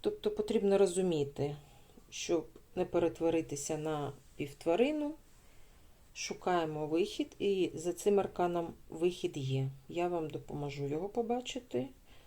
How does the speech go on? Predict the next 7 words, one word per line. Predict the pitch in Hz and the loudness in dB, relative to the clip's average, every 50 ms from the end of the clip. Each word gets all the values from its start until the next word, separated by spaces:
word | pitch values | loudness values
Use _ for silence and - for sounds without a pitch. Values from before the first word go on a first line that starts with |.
| - - - - - - | -20 -20 -20 -20 -14 -10
і | - 214 233 247 | -6 -4 -2 -2
разом | 233 208 214 220 214 220 214 190 | 0 0 0 -2 -2 -4 -4 -4
з | 175 | -6
вами | 160 160 170 175 190 196 190 | -6 -4 -4 -4 -4 -6 -8
ми, | 175 165 156 | -8 -10 -12
звісно, | 156 160 160 180 190 - - - 185 175 170 | -12 -12 -10 -10 -10 -10 -10 -8 -8 -8 -6
знайдемо | 156 151 143 147 160 165 165 170 170 170 170 165 | -6 -4 -4 -2 -2 -2 -2 -4 -6 -6 -6 -10